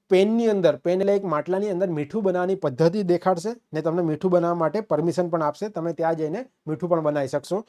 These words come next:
આધુનિક ટેકનોલોજી છે, આધુનિક ટેકનોલોજી તમે મીઠું બનાવી શકશો. મીનિંગ શું? કે તમે પોતે દાંડી કૂચ કરી રહ્યા છો એવો અનુભવ આપશે. બરાબર? એના પછી પ્રદર્શન કક્ષ છે. પ્રદર્શન કક્ષની અંદર અલગ અલગ તસવીર લગાવી છે ને એમાં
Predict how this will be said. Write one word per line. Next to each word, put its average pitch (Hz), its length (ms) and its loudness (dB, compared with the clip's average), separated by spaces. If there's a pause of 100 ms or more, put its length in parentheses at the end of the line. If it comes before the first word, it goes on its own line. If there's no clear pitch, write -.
(220)
આધુનિક 175 460 4
ટેકનોલોજી 196 480 2
છે, 202 120 -2
આધુનિક 165 440 0
ટેકનોલોજી 165 400 0
તમે 160 160 -2
મીઠું 147 300 -6
બનાવી 139 220 -4
શકશો. 135 320 -20 (640)
મીનિંગ 196 280 -2
શું? 233 300 -6 (100)
કે 175 80 0
તમે 175 200 0
પોતે 185 220 0
દાંડી 170 320 0
કૂચ 196 200 -8
કરી 185 260 0
રહ્યા 160 280 0
છો 180 100 -2
એવો 160 200 2
અનુભવ 143 300 -4
આપશે. 123 360 -8 (1500)
બરાબર? 185 300 0 (340)
એના 185 180 2
પછી 240 240 2
પ્રદર્શન 196 460 2
કક્ષ - 340 2
છે. 123 180 -14 (440)
પ્રદર્શન 208 380 0
કક્ષની 220 340 -4
અંદર 196 300 -2 (120)
અલગ 180 240 0
અલગ 202 220 2 (400)
તસવીર 196 400 4
લગાવી 202 400 4
છે 196 200 -4 (240)
ને 160 60 0
એમાં 208 200 2